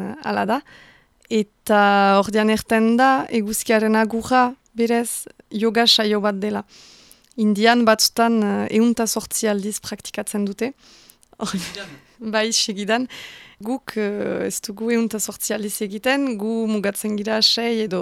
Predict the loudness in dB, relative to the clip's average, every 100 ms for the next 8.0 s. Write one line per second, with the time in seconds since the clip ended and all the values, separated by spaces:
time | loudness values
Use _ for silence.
0 | -4 -8 -10 -8 -6 -6 -8 -12 -12 -8
1 | -6 -6 -10 -20 -20 -20 -20 -20 -10 -4
2 | 0 0 0 -2 0 4 6 6 4 2
3 | -2 0 0 0 -2 -2 0 0 0 -4
4 | -6 -4 -4 -4 0 0 0 -4 -6 -6
5 | -2 -2 -2 -4 -2 0 -2 -2 0 0
6 | -2 -4 -8 -8 -14 -16 -20 -20 -20 -20
7 | _ -8 -4 4 6 6 0 -2 0